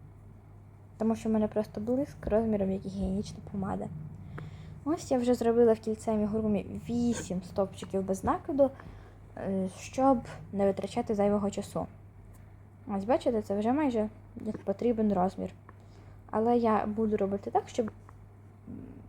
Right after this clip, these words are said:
брелок сильно не розтягувався, а був якраз. Так, я зробила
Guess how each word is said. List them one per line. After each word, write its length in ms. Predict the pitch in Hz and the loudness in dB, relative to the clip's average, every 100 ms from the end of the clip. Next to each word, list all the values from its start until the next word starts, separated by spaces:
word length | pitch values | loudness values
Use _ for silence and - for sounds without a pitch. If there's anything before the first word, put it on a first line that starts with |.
| - | -8
брелок 400 | 220 254 302 302 | 0 4 6 4
сильно 400 | - 269 247 247 | 0 0 2 4
не 140 | 240 | 6
розтягувався, 800 | 240 233 - 381 403 302 233 - - | 6 4 2 2 4 4 2 -2 -4
а 40 | |
був 180 | 233 254 | -2 0
якраз. 500 | 208 - 208 - - - - - - - - - | 0 -2 -6 -8 -14 -20 -20 -20 -20 -20 -20 -2
Так, 320 | 220 196 - | 2 2 2
я 120 | 277 285 | 2 4
зробила 640 | 254 220 240 233 208 | 4 8 8 8 6